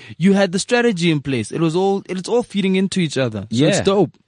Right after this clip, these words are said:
Speaker 2: Strategy is important, and
Speaker 1: Yeah.
Speaker 2: all the, what you have mentioned is important. But then there's the fifth one
Speaker 1: Yeah.
Speaker 2: that is also important, and this one is called execution.
Speaker 1: Mm.
Speaker 2: That was also important. Now, if
Speaker 1: Yeah.
Speaker 2: I,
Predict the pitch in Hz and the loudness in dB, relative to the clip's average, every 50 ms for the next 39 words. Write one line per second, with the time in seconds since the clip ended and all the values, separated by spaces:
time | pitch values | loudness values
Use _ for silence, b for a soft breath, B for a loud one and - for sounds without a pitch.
0 | _ - - - - 165 170 185 180 180 156 143 160 165 151 127 127 131 117 - | _ -14 -12 -4 -2 -2 -2 0 -2 -2 -2 0 0 0 0 -2 -2 -2 -2 -2
1 | 131 143 143 - 127 - - - 214 120 135 156 160 147 151 139 139 143 139 - | -2 -2 0 0 0 0 0 0 0 2 0 0 2 0 0 0 0 0 -2 -2
2 | - 131 120 98 110 123 139 139 - 131 117 107 95 104 101 98 113 127 127 - | -2 -2 -2 0 -2 -2 -2 -2 -2 -2 -2 -2 -2 -4 -4 -2 -2 -2 -2 -2
3 | 113 101 92 104 110 131 156 175 175 170 151 135 110 - 117 - - - - - | -2 -2 -2 0 0 0 -2 0 0 0 0 0 0 -2 -4 -4 -4 -6 -4 -2
4 | 165 - - 113 101 90 76 71 - _ - 127 127 147 151 170 202 101 101 95 | -2 -2 -2 -4 -4 -4 -6 -8 -12 _ -4 -2 0 0 2 0 0 0 -2 0
5 | 95 110 110 107 - 110 98 92 98 101 98 95 98 101 104 113 139 185 196 - | 0 0 -2 0 -2 -4 -4 -2 -2 -2 -2 0 0 -2 0 0 0 0 0 0
6 | 196 190 185 175 151 - - 151 151 160 147 - - _ _ _ - 123 123 - | -2 0 0 0 -2 -2 -2 0 0 0 -2 -6 -10 _ _ _ -8 -6 -6 -4
7 | - - 107 - - - 135 120 110 - - - - _ _ - 165 180 151 110 | -4 -4 -6 -6 -6 -4 -4 -4 -4 -8 -14 -18 -20 _ _ -4 -2 0 0 -2
8 | 95 b b b b - 135 170 - 240 214 180 160 175 180 165 - 180 165 123 | -4 b b b b -2 -2 -2 0 0 0 2 2 2 2 2 0 0 0 0
9 | 117 117 104 90 92 98 113 123 127 - 139 135 - - 151 151 147 135 | 0 0 0 0 0 0 0 0 0 0 0 0 0 2 0 2 0 0